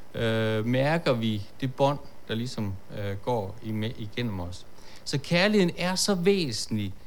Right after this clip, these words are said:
øh, i det her, før vi overhovedet går ud, øh, og tænker det med,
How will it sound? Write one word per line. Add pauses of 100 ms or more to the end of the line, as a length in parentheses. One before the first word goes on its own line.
(240)
øh,
i
det
her,
før
vi
overhovedet
går
ud, (520)
øh,
og
tænker
det
med,